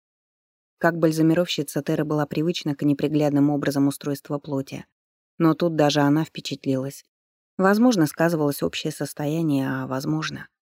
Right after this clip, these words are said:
и наступившая с потерей ногтей беспомощность. Пока ногтевое ложе не изменится, не приспособится под новую форму растущих когтей и не заживёт, будет тяжело.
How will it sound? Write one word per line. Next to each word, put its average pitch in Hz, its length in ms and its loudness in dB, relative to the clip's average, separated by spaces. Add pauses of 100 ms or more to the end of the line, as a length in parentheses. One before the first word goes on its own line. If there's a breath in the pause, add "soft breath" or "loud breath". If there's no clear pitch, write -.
(200)
и 156 120 4
наступившая 143 600 -2
с - 60 -14
потерей 143 380 0
ногтей 139 300 -2
беспомощность. - 920 -6 (1000)
Пока 254 260 4
ногтевое 208 440 6
ложе 196 300 6
не 170 200 6
изменится, 165 560 0
не 143 120 4
приспособится 160 680 -4
под 147 160 0
новую 151 320 2
форму 160 380 0
растущих 151 540 -4
когтей 165 520 -4 (120)
и 156 100 -2
не 151 160 4
заживёт, 147 540 -2 (240)
будет 143 340 -2
тяжело. 135 500 -4